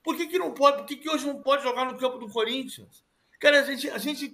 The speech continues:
a gente tá defendendo, re-, já disse isso aqui no, na, naquela semana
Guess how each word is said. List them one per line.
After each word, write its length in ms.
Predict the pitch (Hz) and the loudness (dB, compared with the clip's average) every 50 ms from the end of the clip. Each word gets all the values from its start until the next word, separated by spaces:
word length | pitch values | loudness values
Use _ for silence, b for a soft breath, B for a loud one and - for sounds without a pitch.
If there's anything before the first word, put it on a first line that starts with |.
| - - | -8 -6
a 80 | 196 | -6
gente 260 | 170 277 294 - 277 | -4 -4 -6 -6 -6
tá 140 | 269 - 277 | -2 0 0
defendendo, 960 | 277 277 208 202 277 294 285 285 294 277 226 202 220 233 262 277 262 269 202 | 0 -2 -2 -2 -2 -2 0 -2 -2 -4 -2 0 2 2 2 0 -2 -6 -4
re-, 240 | 196 220 254 233 - 196 | -2 -2 -2 -2 -4 -2
já 140 | 208 247 | 0 0
disse 260 | - - 277 269 - - | 0 0 -2 -6 -6 -4
isso 120 | - 233 | -2 -2
aqui 220 | 202 202 - 247 | -2 -2 -4 -4
no, 160 | 254 269 254 233 | -2 0 -2 0
na, 220 | 214 214 220 214 | 0 -2 -4 -4
naquela 260 | 214 202 226 233 233 | -4 -4 -2 -2 -2
semana 540 | 233 - 220 202 202 220 240 262 269 254 | 0 0 0 0 2 0 0 0 0 -4